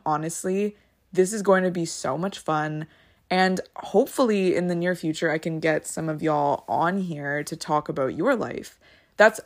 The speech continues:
honestly the goal for this podcast, is for me to find inspiration and muses. I am honestly a very introverted person now. A lot of people can argue to that. I will say I am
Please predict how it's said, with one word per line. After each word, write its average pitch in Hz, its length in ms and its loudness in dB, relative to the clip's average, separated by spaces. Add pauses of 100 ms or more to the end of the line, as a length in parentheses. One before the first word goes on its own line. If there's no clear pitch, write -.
honestly 202 320 4
the 180 100 4
goal 165 360 4
for 165 120 -4
this 156 180 -2
podcast, 151 680 -2
is 160 220 -2
for 170 160 0
me 170 240 -4
to 175 140 -4
find 143 600 -4 (320)
inspiration 170 840 -2
and 147 320 -8
muses. 202 720 -4 (240)
I 180 160 8
am 190 260 2
honestly 196 480 4
a 180 60 4
very 156 640 0 (400)
introverted 220 720 4
person 147 580 -4
now. 165 500 -2
A 190 80 10
lot 190 340 10
of 254 100 -4
people 226 280 0
can 247 160 -2
argue 156 380 0
to 165 120 -12
that. 147 420 -2 (120)
I 160 280 4
will 160 200 -2
say 156 320 -4
I 147 240 -2 (120)
am 165 480 -2